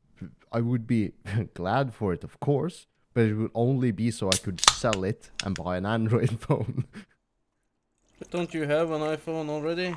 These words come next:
Speaker 2: using?
Speaker 1: Yes, it's mandatory, mandatory through work.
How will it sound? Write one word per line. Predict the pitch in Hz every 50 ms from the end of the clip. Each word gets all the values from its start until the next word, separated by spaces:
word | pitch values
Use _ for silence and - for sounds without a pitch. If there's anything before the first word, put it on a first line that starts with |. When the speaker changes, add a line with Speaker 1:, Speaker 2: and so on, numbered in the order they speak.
| 139
Speaker 2:
using? | 151 151 156 151 - 90
Speaker 1:
Yes, | 90 95 95 - - - - - - -
it's | 98 - - -
mandatory, | 98 95 98 101 101 98 95 90 92 87 - - - 87 85 85 85 82 - - _ _ -
mandatory | 98 113 131 135 127 135 - - 131 123 123 127 - - - -
through | - 104 98 95 98 90 82 - -
work. | 95 90 85 78 69 - - _ _